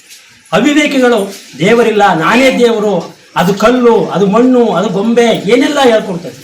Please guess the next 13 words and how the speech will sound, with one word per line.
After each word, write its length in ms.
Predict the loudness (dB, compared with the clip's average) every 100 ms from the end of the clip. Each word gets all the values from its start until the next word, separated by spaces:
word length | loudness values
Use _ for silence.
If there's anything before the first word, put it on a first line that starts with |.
| -20 -20 -18
ಅದೆಲ್ಲ 340 | -12 -6 -4 -4
ಶ್ರೇಷ್ಠವಲ್ಲ. 600 | -4 -4 -4 -4 -8 -10 -14 -20 -20 _ -20 -14 -4
ಮನುಷ್ಯನಿಗೆ 520 | -2 -2 -2 -2 -4 -4
ಆತ್ಮ 460 | -2 0 0 0 0 2
ಎಲ್ಲಿದೆಯೋ, 540 | 0 0 0 0 -2 -6 -18 -20 -8
ಮನುಷ್ಯನು 300 | -4 -2 -2
ಎಷ್ಟು 240 | -2 -4 -6
ಪರಿಶುದ್ಧವಾಗಿರ್ತದೋ, 880 | -6 -6 -4 0 0 0 -4 -6 -6
ಆ 360 | -4 -2 -2
ಮನುಷ್ಯನಿಗೆ 360 | -2 -4 -6 -8
ತಕ್ಕಂತೆ 480 | -8 -8 -4 -6 -2
ಭಗವಂತ 380 | -4 -4 -6 -8
ಇರ್ತಾನೆ. 400 | -12 -14 -18